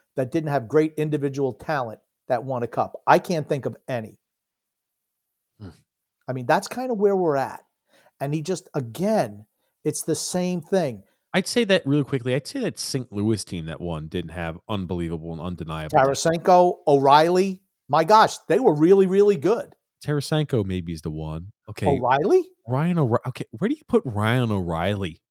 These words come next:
Speaker 2: in a top fifty skate? Do you put him as a top, you put him as a top twenty-five skater in the N H L?
Speaker 1: Absolutely, I do.
Speaker 2: Really?
Speaker 1: And he's
Speaker 2: Ryan
Speaker 1: a winner.
Speaker 2: O'Reilly.
Speaker 1: He's a winner. He's a, they had,
Speaker 2: Oh,
Speaker 1: who else?
Speaker 2: stop.
Speaker 1: They had, they had Braden Schwartz on that team. Um, they had,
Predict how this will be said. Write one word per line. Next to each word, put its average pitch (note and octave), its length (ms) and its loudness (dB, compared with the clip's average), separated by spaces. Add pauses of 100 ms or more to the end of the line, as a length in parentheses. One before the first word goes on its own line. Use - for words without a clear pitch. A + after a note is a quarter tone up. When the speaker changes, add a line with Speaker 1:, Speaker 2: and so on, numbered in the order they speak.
(100)
Speaker 2:
in A#2 100 -6
a G2+ 60 -6
top - 400 0
fifty A#2+ 300 -2
skate? - 340 -4
Do D3+ 140 -8
you F3+ 60 -4
put G3+ 140 -2
him F#3+ 100 -2
as C#3+ 120 0
a A#2+ 60 -4
top, - 160 -12 (220)
you G3+ 80 -4
put A3+ 100 0
him G3 80 2
as C3+ 80 0
a A#2+ 60 -6
top - 320 0
twenty-five A#2+ 600 -2
skater B2+ 340 -2
in C3 80 -4
the C3 100 -4
N C3+ 60 -2
H C#3 40 2
L? C#3 60 0
Speaker 1:
Absolutely, D#3+ 540 0
I B2+ 100 -2
do. A2 360 -8
Speaker 2:
Really? C#4 720 6
Speaker 1:
And F#2+ 60 -2
he's F#2 40 -4
Speaker 2:
Ryan G#3 360 4
Speaker 1:
a C4 80 6
winner. D#3+ 300 6
Speaker 2:
O'Reilly. F#2 380 -6 (200)
Speaker 1:
He's F3 180 -8
a G#3 60 0
winner. C4 380 -6 (360)
He's A3+ 140 -8
a, C4+ 40 -8 (220)
they G3 100 0
had, D#3+ 240 -4
Speaker 2:
Oh, F#3+ 60 -10 (220)
Speaker 1:
who E4+ 120 2
else? G4+ 140 2
Speaker 2:
stop. - 120 -4
Speaker 1:
They F3+ 120 0
had, D#3 240 -4 (100)
they D#3 120 -2
had C3 120 -6
Braden C#3 320 -4
Schwartz F3 500 -2
on F#3+ 160 -2
that F#3+ 220 -6
team. F#3+ 460 -6 (520)
Um, C3 420 -4
they D#4+ 100 2
had, G#4 160 0